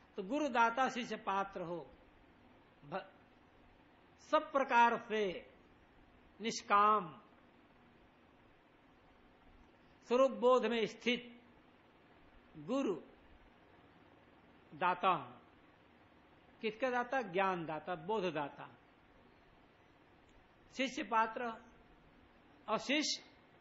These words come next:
सारी भौतिक कामनाओं से रहित, केवल ज्ञान प्राप्ति, कल्याण प्राप्ति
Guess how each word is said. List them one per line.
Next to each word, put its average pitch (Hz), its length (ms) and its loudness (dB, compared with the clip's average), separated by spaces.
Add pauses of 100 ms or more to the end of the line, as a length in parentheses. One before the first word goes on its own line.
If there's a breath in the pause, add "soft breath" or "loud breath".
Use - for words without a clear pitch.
(280)
सारी 254 460 2
भौतिक 233 600 -2
कामनाओं 226 600 0
से 214 220 0
रहित, 214 540 0 (3000)
केवल 262 480 2 (920)
ज्ञान 214 440 2
प्राप्ति, 220 460 2
कल्याण 208 460 0
प्राप्ति 196 720 -2